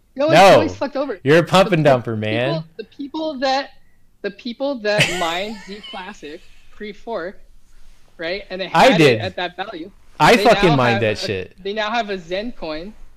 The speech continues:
Speaker 1: that's worth
Speaker 2: I
Speaker 1: ten
Speaker 2: dumped
Speaker 1: times
Speaker 2: before that, uh,
Speaker 1: the value.
Speaker 2: before that event. I'm
Speaker 1: Well,
Speaker 2: curious if I
Speaker 1: you
Speaker 2: made
Speaker 1: know,
Speaker 2: more or less.
Speaker 1: I don't, I don't, right, I don't know. Uh,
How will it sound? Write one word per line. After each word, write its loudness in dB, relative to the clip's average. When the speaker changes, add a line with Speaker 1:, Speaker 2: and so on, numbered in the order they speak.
Speaker 1:
that's -8
worth -6
Speaker 2:
I 4
Speaker 1:
ten 0
Speaker 2:
dumped 4
Speaker 1:
times -6
Speaker 2:
before 2
that, 0
uh, 0
Speaker 1:
the -12
value. -8
Speaker 2:
before 0
that 2
event. -8
I'm -4
Speaker 1:
Well, -4
Speaker 2:
curious 2
if -4
I 0
Speaker 1:
you -2
Speaker 2:
made -2
Speaker 1:
know, -6
Speaker 2:
more -2
or -2
less. -6
Speaker 1:
I -6
don't, -8
I -10
don't, -10
right, -8
I -10
don't -12
know. -12
Uh, -2